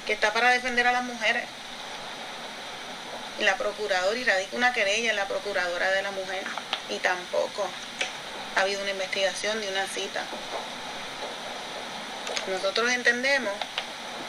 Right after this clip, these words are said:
que se le ha fallado a Rosa Ortiz. El gobierno le ha fallado a Rosa Ortiz y que el municipio le ha fallado.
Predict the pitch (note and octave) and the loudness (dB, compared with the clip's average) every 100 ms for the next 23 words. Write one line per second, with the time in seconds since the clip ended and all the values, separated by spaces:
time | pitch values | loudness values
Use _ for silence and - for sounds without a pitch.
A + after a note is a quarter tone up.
0 | - - - - - - - - - - | -8 -8 -8 -8 -10 -8 -8 -8 -8 -8
1 | - - G#3+ G3 F#3+ G#3+ G3 F#3+ A3+ G#3+ | -6 0 2 2 2 4 4 4 4 4
2 | G#3+ G#3+ F#3+ G3 G3 G3+ - F3 F#3 - | 4 4 4 2 2 0 0 -4 -4 -6
3 | - - - - - G#3+ G3+ G3+ G#3 A3 | -8 -8 -8 -6 -2 0 2 2 4 4
4 | A#3 G#3+ G#3 - - - - - G3 F#3+ | 2 0 -2 -6 -10 -10 -6 2 2 4
5 | G3 G3+ G3+ G3+ G3 G#3 F#3+ - B3+ B3+ | 4 4 4 2 2 2 2 0 -2 -2
6 | - - - - - - - - - - | -8 -8 -8 -8 -8 -8 -6 -6 -6 -6
7 | - - - - - - G#3 F3+ - F#3+ | -8 -6 -6 -6 -6 -2 -2 0 2 2
8 | F#3 F#3+ - F3+ - G3 F#3+ F#3+ F#3 A3 | 0 -4 -8 -6 2 2 4 0 0 2
9 | A3+ A#3 G3+ G3 - F#3+ F#3+ | 2 2 2 2 2 2 2